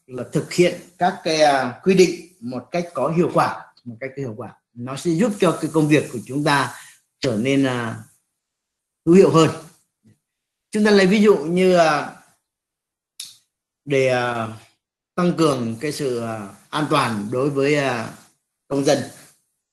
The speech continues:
thì, à, nhà nước có quy định là những người tham gia giao thông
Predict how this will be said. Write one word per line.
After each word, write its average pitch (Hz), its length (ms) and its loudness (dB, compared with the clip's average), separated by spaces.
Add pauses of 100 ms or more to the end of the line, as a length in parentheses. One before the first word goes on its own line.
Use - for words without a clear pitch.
(360)
thì, 123 180 2
à, 107 240 -4 (240)
nhà 113 260 -8
nước 165 200 4 (220)
có 127 200 -6
quy 175 100 8
định 180 240 6 (440)
là 117 320 -2
những 156 380 2
người 147 300 6
tham 156 220 0
gia 156 220 4
giao 151 160 0
thông 156 400 2